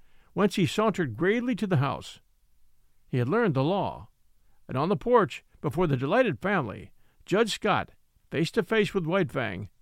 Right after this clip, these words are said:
and slowly and solemnly, sixteen times, "White Fang,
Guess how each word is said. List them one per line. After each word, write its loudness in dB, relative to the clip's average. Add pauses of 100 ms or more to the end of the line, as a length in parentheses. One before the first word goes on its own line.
(260)
and -6
slowly 0
and -2
solemnly, 0 (280)
sixteen -2
times, -2 (880)
"White 2
Fang, 2